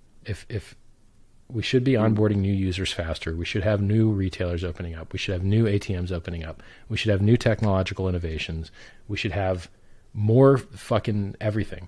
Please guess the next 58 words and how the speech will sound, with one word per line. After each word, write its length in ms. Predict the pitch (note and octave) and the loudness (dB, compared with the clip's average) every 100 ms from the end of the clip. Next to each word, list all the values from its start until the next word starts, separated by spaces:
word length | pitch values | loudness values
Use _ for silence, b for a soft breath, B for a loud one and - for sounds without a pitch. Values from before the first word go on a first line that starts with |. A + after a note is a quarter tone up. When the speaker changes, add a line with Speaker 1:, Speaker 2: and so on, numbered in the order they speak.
| - - | -18 -2
Speaker 1:
That's 200 | G#2+ - | 0 2
how 120 | C3+ | 0
shit's 280 | - A#2 - | 2 -2 -2
supposed 320 | - A2+ - | 0 0 0
to 60 | |
work 280 | G2+ F2+ E2+ | -2 -4 -4
in 60 | E2+ | -8
a 40 | |
technology 520 | - F#2 G2 F2+ F2 | -2 -2 -2 -2 -4
company. 320 | E2+ D#2 D#2+ D#2+ | -6 -10 -10 -14
A 60 | |
technology 440 | - A2 A#2+ B2+ B2+ | -4 -2 0 0 0
company, 420 | C#3+ C3 C#3+ C#3 - | -2 -2 -2 -4 -2
everything's 520 | A2 A#2+ - A2 F#2 | 0 0 0 -2 0
getting 220 | G2 F#2 | -2 -2
fucking 280 | - F#2+ F#2 | -4 -6 -4
better 260 | F#2+ G2 | -2 -2
all 140 | - F#2 | -2 -4
the 60 | F#2 | -4
time. 240 | E2 E2+ - _ - | -8 -12 -18 _ -18
You 140 | - F#2 | -8 -2
go 140 | G2 | 0
to, 120 | G#2+ - | 0 -4
you 160 | F#2+ F#2+ G#2 | -10 -10 -12
play 220 | - G2+ G#2 | -4 -2 0
fucking 460 | A2+ G#2 A2+ G#2 | -2 -2 -2 -2
League 160 | F#2+ A2 | -2 0
of 60 | A2+ | 2
Legends, 420 | A#2+ C3 C#3+ - b b b b b - | 2 2 -2 -6 b b b b b -14
new 300 | F#2 F2+ A#2+ A#2 | -6 2 4 6
characters 480 | A#2+ A#2 G2 F#2+ | 6 6 4 0
come 160 | - F2+ | -2 -2
out 180 | F#2 E2+ | -2 -4
all 220 | D#2+ F2+ | -2 0
the 80 | G2 | 0
time. 460 | A#2 A#2 A2 E2+ - b b | 2 2 2 -2 -10 b b
New 260 | F2 G2 A#2+ | -8 -2 0
events 320 | A2+ B2 - | 2 2 0
come 160 | - G2 | -2 0
out 100 | F#2+ | 2
all 100 | G2 | 2
the 40 | |
time, 320 | F#2+ A2+ G#2 E2 | 0 0 0 -2
filling 360 | - A2+ A#2 | -4 -2 0
up 100 | A2+ | 0
fucking 300 | - A#2 A#2 | -2 -4 -2
stadiums, 500 | G2+ A2 A2 G#2 F2 | -2 0 2 0 -2
doing 200 | - G2 | -4 -8
billions 400 | E2+ - A2 A2+ | -6 -4 -2 0
of 60 | A2 | 0
dollars 340 | A2 G#2+ G#2+ | 0 2 0
a 40 | G2+ | 0
year 180 | A2+ A2 | 0 -2
in 80 | |
sales 300 | G2+ A2+ G#2 | -4 -4 -4
every 160 | G2 G2 | -4 -6
fucking 280 | G#2+ G#2 | -6 -6
year. 120 | A2+ | -6